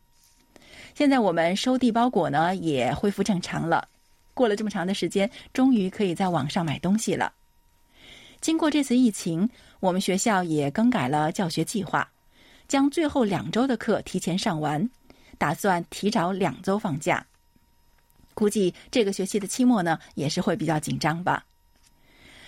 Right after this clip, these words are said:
我今天听《今日首尔》节目，听到节目里说线上教学还有线上工作带来的困扰，以及疫情给人们带来了一些心理的问题。确实如此，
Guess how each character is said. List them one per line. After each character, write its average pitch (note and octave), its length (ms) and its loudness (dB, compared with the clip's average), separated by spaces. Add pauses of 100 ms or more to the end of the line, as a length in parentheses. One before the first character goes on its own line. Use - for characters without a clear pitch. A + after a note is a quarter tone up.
(140)
我 A3 100 2
今 C4+ 160 6
天 D4 260 2
听 C#4+ 240 4
《今 C#4+ 200 4
日 A#3 60 4
首 G3 100 0
尔》 G3 140 2
节 D#3 220 -2
目， F3+ 220 0 (420)
听 D#4 140 2
到 D#4 140 4
节 G3+ 140 0
目 B3+ 100 6
里 F#3 120 2
说 A3 360 2 (300)
线 D4 200 2
上 G#3+ 160 0
教 G3+ 220 0
学 E3+ 380 0
还 G3+ 180 -2
有 D#3+ 80 -2
线 F3+ 180 -2
上 E3+ 160 -2
工 A3 220 4
作 D#3+ 240 0
带 F3 160 -2
来 C3+ 160 -2
的 F3 100 -4
困 A3 240 0
扰， F2 300 -6 (320)
以 E3 140 -2
及 E3 320 -2
疫 A#3+ 140 4
情 F#3 300 -2
给 G#3+ 120 -2
人 D3 140 -4
们 E3+ 100 -4
带 G3+ 180 -4
来 D#3 100 -4
了 G3+ 80 -2
一 F3+ 120 0
些 F#3 180 -2
心 B3+ 260 2
理 A#3 100 4
的 D3 100 -4
问 D#3 220 -2
题。 E2+ 240 -10 (880)
确 - 160 0
实 F#3+ 120 -2
如 D#3+ 160 -2
此， - 280 -4